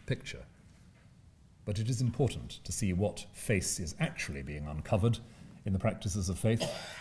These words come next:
rather than simply hoping for the best. So that exercise, that challenge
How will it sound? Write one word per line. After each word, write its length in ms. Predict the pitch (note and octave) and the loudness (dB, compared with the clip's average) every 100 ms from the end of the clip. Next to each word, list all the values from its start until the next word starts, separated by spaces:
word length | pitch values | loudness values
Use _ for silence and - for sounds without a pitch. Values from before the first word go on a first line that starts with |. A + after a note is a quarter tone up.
| - - - | -12 -6 4
rather 280 | A2 G2+ | 6 6
than 360 | F#2 G2+ G#2 A2 | 6 4 4 2
simply 540 | - D3 - D#2 E2 - | 6 6 4 -4 -8 -2
hoping 300 | A#2+ G#2 G2+ | 0 2 0
for 140 | F#2 F#2 | 0 0
the 60 | |
best. 420 | F#2+ F2 - - - - - - - - - - - - - - - - - - - - - - - - - - - - - - - - - - - | 2 0 0 -4 -8 -16 -20 -20 -20 -20 -20 -20 -20 -20 -20 -20 -20 -18 -12 -12 -12 -20 -20 -20 -20 -20 -20 -20 -20 -20 -20 -20 -20 -20 -20 -20 -4
So 340 | - D3+ D3 - - - - - - - - - - - - - D3+ | 2 4 2 -2 -10 -16 -18 -18 -20 -20 -20 -20 -20 -20 -20 -4 0
that 300 | F3 - - - - - - - - - - - | 0 0 -6 -8 -20 -20 -20 -20 -20 -20 -12 -4
exercise, 680 | F3 - A#2+ C3 A#2+ C#3 G2 | -2 2 4 6 6 6 4
that 220 | G2+ - | 2 0
challenge 640 | - A#2 C#2+ G2+ A#2+ - | 2 4 4 2 2 -2